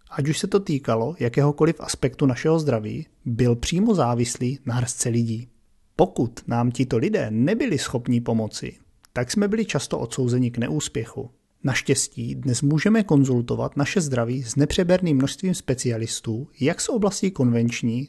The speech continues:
tak i alternativní medicíny. Vznikají nové instituce, které aplikují nové formy léčby.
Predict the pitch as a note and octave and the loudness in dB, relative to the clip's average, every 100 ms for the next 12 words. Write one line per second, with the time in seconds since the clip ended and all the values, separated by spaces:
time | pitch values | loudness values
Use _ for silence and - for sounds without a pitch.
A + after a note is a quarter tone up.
0 | _ D3 - - C#3+ B2 B2+ B2+ A#2+ A#2+ | _ -6 -4 -4 -4 -2 -2 -2 -2 0
1 | A#2+ A2+ A#2+ A#2+ B2 A2+ A#2 _ _ _ | 0 0 0 0 -2 -4 -6 _ _ _
2 | _ A#2+ A#2+ B2 D#3 G3+ A3+ G3+ - A#2 | _ 0 4 6 4 4 2 2 0 -2
3 | - B2+ C3+ - C#3 F3 - - C#3 C#3+ | -2 -2 0 0 -2 -2 -4 0 0 0
4 | D#3+ D3+ A#3+ A#3+ B2+ G#2+ A#2+ - B2+ C3 | -6 0 0 0 -2 -2 -6 0 2 4
5 | D3 - C#3 B2+ A#2 A#2+ - A2 | 4 4 2 2 2 0 -2 -10